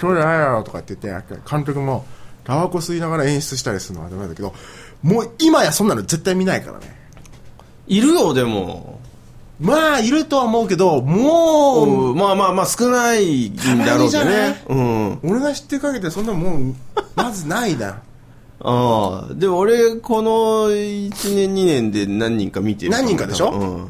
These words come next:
Speaker 1: 俺らの時もほんとに百パーだったからね。
Speaker 2: ただ、やっぱりあの、バケツはなくなってきてるよね。
Speaker 1: バケツなくなりました。
Speaker 2: ガンガンはね。
Speaker 1: だって、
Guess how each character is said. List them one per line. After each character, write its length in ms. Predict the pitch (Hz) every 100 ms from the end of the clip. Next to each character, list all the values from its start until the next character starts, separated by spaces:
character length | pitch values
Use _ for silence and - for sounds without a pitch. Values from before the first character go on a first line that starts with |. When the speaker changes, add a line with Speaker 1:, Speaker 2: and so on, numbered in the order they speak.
| -
Speaker 1:
俺 160 | 190 285
ら 80 | 370
の 20 |
時 60 | 196
も 80 | 147
ほ 60 |
ん 20 |
と 60 | 214
に 60 | -
百 220 | 214 -
パ 80 | 480
ー 100 | 453
だ 60 | -
っ 60 |
た 80 | -
か 80 | 82
ら 80 | 78
ね。 80 | - -
Speaker 2:
た 140 | - 247
だ、 440 | 202 196 123 - - -
や 100 | 170
っ 40 | 190
ぱ 120 | 233
り 100 | 170
あ 160 | 127
の、 520 | 160 165 165 160 156 - - - - - - - - -
バ 220 | 165 180
ケ 160 | 196 269
ツ 140 | 226
は 100 | 240
な 160 | 208 196
く 100 | 208
な 120 | 208
っ 60 | 208
て 100 | 208
き 80 |
て 100 | 175
る 60 | 123
よ 40 | 92
ね。 40 |
Speaker 1:
バ 80 | 101
ケ 60 |
ツ 60 | 139
な 100 | 139
く 80 | 127
な 60 | 123
り 60 |
ま 40 | 117
し 40 |
た。 80 | 127
Speaker 2:
ガ 60 | 120
ン 100 | 117
ガ 120 | 117
ン 20 |
は 60 | 107
ね。 120 | 101
Speaker 1:
だ 60 | 104
っ 40 |
て、 280 | 160 135 113